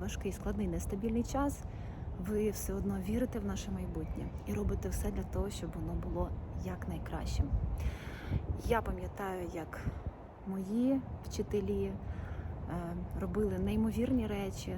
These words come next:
надихали нас, мотивували, робили нас кращими. Як вчителька української мови і літератури Ольга Петрівна напророкувала, що я стану журналістом.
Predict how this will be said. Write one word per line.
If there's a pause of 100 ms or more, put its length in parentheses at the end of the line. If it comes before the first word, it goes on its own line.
надихали
нас,
мотивували, (160)
робили
нас
кращими. (1080)
Як
вчителька
української
мови
і
літератури
Ольга
Петрівна (340)
напророкувала,
що
я
стану
журналістом.